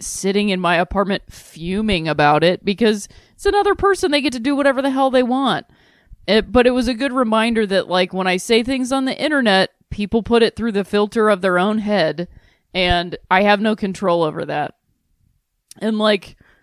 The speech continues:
I will just say this, like, it's all, when, when you are a public figure, the things that you do are interpreted.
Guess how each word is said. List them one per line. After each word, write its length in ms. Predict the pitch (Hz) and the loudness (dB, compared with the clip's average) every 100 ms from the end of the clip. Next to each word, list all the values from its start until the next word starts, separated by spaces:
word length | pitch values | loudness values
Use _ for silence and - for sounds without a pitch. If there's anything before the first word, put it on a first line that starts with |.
| _ _ _ _ _ _ _ _ _ _ - _ - | _ _ _ _ _ _ _ _ _ _ -20 _ -4
I 1040 | 220 220 220 220 202 208 208 208 202 - - | 4 6 6 6 4 2 0 -2 -4 -8 -6
will 240 | 208 240 | 2 2
just 260 | 214 277 254 | 4 -2 0
say 180 | 269 254 | 2 2
this, 440 | 202 175 135 - | 2 0 -2 -4
like, 240 | 208 196 - | -2 -2 -2
it's 240 | 208 190 - | -4 -4 -2
all, 280 | 214 233 - | 0 0 0
when, 280 | 220 226 - | -4 -4 -6
when 200 | 226 226 | -4 -2
you 180 | 254 302 | -2 2
are 160 | 277 | 2
a 40 | 240 | 2
public 400 | 247 233 226 - | 2 2 0 -4
figure, 560 | - 214 196 202 190 | -4 -4 0 0 0
the 120 | 180 175 | -2 -6
things 380 | 208 196 214 | -4 -4 -4
that 160 | 202 180 | -2 -4
you 160 | 185 180 | -4 -6
do 360 | 175 185 175 | 0 2 2
are 160 | 160 156 | 0 -2
interpreted. 720 | 151 - 180 - 139 147 - | -6 -8 -10 -10 -10 -12 -14